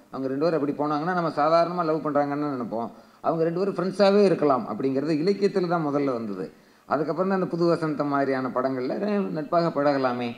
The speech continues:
அப்படின்னு வந்தது. இப்ப அதை விட ரொம்ப அட்வான்ஸ்டா நல்ல முறையில போயிருக்கு.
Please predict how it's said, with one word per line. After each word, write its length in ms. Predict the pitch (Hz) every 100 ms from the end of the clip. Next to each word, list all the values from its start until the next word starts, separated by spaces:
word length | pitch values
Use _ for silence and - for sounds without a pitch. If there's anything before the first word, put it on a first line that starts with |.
| -
அப்படின்னு 260 | 107 120 113
வந்தது. 280 | 110 139
இப்ப 180 | 180 -
அதை 120 | 151
விட 140 | 156 156
ரொம்ப 280 | 135 127 110
அட்வான்ஸ்டா 480 | 117 120 101 127
நல்ல 260 | 160 117 135
முறையில 300 | 127 117 98
போயிருக்கு. 400 | 92 92 76 67